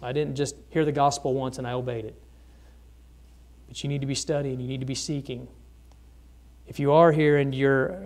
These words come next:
a faithful Christian or you're a Christian, but there's areas you're struggling with, you need to go back and look at it. If you've not obeyed the gospel, very simple. Somebody needs to sit down and teach you about who Jesus was and why He came so that you'll have faith.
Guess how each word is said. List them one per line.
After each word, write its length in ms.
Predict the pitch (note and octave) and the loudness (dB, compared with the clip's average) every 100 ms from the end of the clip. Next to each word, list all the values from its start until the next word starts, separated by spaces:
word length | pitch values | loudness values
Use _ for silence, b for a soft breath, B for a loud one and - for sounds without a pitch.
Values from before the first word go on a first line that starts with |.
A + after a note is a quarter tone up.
| F#3 | -12
a 80 | |
faithful 460 | E3 D#3+ F3+ F#3+ C3+ | -4 0 0 0 -6
Christian 420 | - C#3 C3 E3 | -2 -4 -2 -4
or 120 | C#3 | -2
you're 180 | B2 B2+ | 0 0
a 40 | B2 | 0
Christian, 440 | E3 E3+ E3+ C3 | 0 0 -2 -6
but 120 | B2 | -4
there's 180 | B2 B2 | -4 -2
areas 260 | C#3 D3 C#3+ | 0 0 0
you're 80 | |
struggling 420 | C#3+ - F3 F3+ C#3+ | -6 -4 -2 -2 -4
with, 180 | B2+ | -6
you 60 | C3 | -6
need 120 | C3 | -8
to 40 | C3+ | -6
go 120 | C3+ | -6
back 260 | C3+ C3+ | -6 -6
and 100 | D3 | -6
look 160 | C#3 C3 | -8 -6
at 140 | A#2+ | -8
it. 80 | A#2+ b b b b | -10 b b b b
If 60 | |
you've 120 | F#3 F3+ | 0 6
not 160 | A#3 | 8
obeyed 220 | A3 A3 | 10 8
the 40 | G3 | 8
gospel, 360 | F#3 D#3 - | 8 8 4
very 260 | B2+ D3 E3+ | 0 4 4
simple. 380 | E3+ D3+ B2+ G#2+ | 2 -2 -4 -8
Somebody 280 | - E3 E3 | -6 -2 -2
needs 160 | E3 | -2
to 60 | C#3+ | -2
sit 180 | - E3 | -4 -4
down 160 | D#3+ | -4
and 120 | D3 | -4
teach 240 | - F3 - | -6 -6 -2
you 60 | |
about 200 | E3 D#3 | 0 0
who 120 | E3+ F3+ | 0 0
Jesus 400 | D3+ F3 D#3 - | 2 2 0 -4
was 300 | F3 E3 B2 | -4 -4 -6
and 100 | B2 | -4
why 220 | C#3 D3+ | 0 0
He 120 | D#3+ | -2
came 340 | - F3 E3 | -6 -6 -6
so 120 | C3 C#3 | -6 -6
that 80 | |
you'll 120 | C#3 C#3 | -4 -4
have 180 | D3 C#3+ | -4 -4
faith. 360 | E3 C#3 A2+ | -4 -4 -6